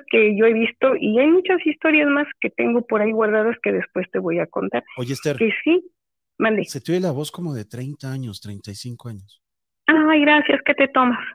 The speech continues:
Speaker 2: Te lo juro, ¿eh? A ver,
Speaker 1: <laughs>
Speaker 2: eh, vamos a interactuar. Díganme ustedes qué voz le cal-,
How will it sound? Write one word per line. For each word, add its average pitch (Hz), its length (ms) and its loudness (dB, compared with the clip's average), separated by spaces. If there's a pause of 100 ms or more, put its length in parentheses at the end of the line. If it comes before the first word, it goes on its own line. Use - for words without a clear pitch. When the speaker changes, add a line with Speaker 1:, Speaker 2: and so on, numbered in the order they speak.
(480)
Speaker 2:
Te 131 100 4
lo 123 80 4
juro, 151 260 4
¿eh? - 120 0 (140)
A 117 100 0
ver, 151 140 4
Speaker 1:
<laughs> - 680 -8
Speaker 2:
eh, 123 260 -4
vamos 165 240 -2
a 185 40 0
interactuar. 139 580 -2 (140)
Díganme 175 360 -2
ustedes 170 360 -2
qué 165 120 -2
voz 165 220 -2
le 170 100 -6
cal-, 131 240 -6